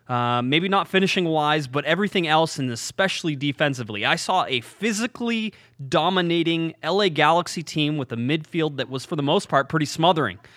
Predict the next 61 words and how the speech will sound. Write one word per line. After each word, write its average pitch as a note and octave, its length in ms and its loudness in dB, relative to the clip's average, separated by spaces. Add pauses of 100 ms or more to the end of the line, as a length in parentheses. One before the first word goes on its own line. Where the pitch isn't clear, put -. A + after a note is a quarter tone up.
(240)
Um, A#2+ 500 2
I C3+ 80 0
know E3 140 4
that D#3+ 120 -2
there D#3+ 100 0
was C#3+ 120 -2
some D3+ 140 -4
talk C#3+ 320 -4
about, B2+ 340 2
uh, B2+ 300 2
some D#3 200 -4
reporters C#3 340 -2
saying, D3 200 -2
"Oh, D#3 100 2
but C#3+ 180 0
L D3 200 0
A C#3+ 60 4
F C3+ 80 0
C D3 160 -4
had C3 80 -2
the B2+ 60 -6
better C3+ 200 0
chances C3+ 400 -6
towards C3 300 -2
the A#2 160 -2
end." E3 280 0 (420)
Yes, D#3+ 260 2
they G3 140 4
did, D#3 440 4
and, C3 300 0
uh, B2 160 0
I B2+ 120 2
think D3 200 -6
the D3 80 -8
Galaxy D3+ 400 0
may C#3+ 240 2
have C#3+ 160 -4
been D3 180 0
a, C3+ 260 -2
a B2+ 80 -2
little D3+ 220 0
fortunate D#3+ 640 -4
and D3 180 0
then E3+ 140 0
also E3 380 0
completely E3 420 0
unlucky. D#3 440 0
The A#2 80 -4
Galaxy A#3 300 2
probably A3+ 220 0
should F#3 160 0
have D#3+ 60 -2
scored G#3+ 280 4
three F3+ 220 0
or E3+ 60 2
four D#3 220 -2
goals E3 260 2
in C#3+ 60 -2
the C3 60 0
first C3+ 280 -6
half, F3 340 2